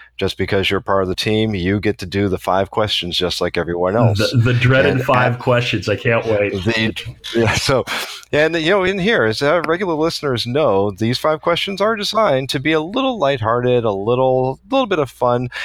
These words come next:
Speaker 1: and they are tailored specifically for you. Now, Alex, I know we have not noted this yet, but I will tell everyone, Alex here is a car enthusiast. So, Alex, for you today,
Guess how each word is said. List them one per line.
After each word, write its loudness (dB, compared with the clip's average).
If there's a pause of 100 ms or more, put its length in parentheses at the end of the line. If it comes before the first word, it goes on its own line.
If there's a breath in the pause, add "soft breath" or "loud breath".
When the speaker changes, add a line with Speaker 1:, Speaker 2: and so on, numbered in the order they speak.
Speaker 1:
and 0
they 2
are -2
tailored -2
specifically -6
for -10
you. -2
Now, 2
Alex, 0
I 0
know 0
we -2
have -4
not -4
noted -4
this -4
yet, -2
but 0
I 2
will -4
tell 0
everyone, -2
Alex -2
here 0
is 0
a -2
car -2
enthusiast. -6
So, -2 (120)
Alex, 0
for -10
you -4
today, 0